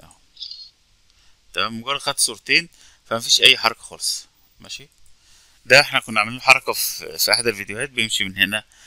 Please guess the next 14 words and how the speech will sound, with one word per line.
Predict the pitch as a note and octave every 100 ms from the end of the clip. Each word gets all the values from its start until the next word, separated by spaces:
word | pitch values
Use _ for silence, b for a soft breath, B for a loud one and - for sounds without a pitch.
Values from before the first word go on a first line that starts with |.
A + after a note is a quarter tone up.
| B B
لهنا. | - F#2+ - -
طيب | - - _
خليني | G#2 G#2+
اقول | G2 A#2+
اوكي، | F#2 - G#2+ C3 - _ _ _ _ b b b b b
وبعد | G#2+ A2 A2
كده | C3 A#2
اروح | A2 A2+
لبيلد | G2 G#2+ C#3+ - - - _ - _ b b b b b b _
وهبص | A#2 A#2 A2+ A#2 C3 -
هنا | A2+ A#2+ A2+
على | G2+ A2+ A2
موضوع | G2 F#2+ A2 A2 G#2+
الليرات. | - G2+ G2 G2 G2+ G2 F#2+ D2 -